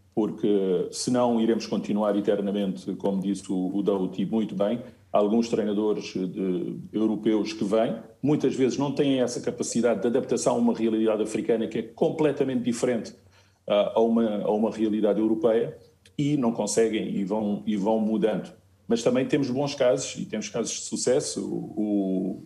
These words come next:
temos um português que neste momento está a fa-, começou a tra-, fazer um trabalho, eh, no, no, no Togo,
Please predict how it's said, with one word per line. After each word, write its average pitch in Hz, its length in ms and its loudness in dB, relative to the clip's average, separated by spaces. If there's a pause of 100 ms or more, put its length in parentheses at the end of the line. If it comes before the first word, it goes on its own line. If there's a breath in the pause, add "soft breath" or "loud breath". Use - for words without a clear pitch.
temos 104 240 -2
um 104 80 0
português 104 480 -2
que - 80 -6
neste 104 240 -4
momento 104 280 0
está - 340 -6
a 101 40 -2
fa-, 98 140 -4
começou 107 440 -2
a - 20 -4
tra-, 107 200 -2
fazer 104 240 -2
um 101 100 -2
trabalho, 101 360 2 (680 loud breath)
eh, 95 440 0
no, 98 440 -2
no, 101 640 -2
no 113 140 -2
Togo, - 480 0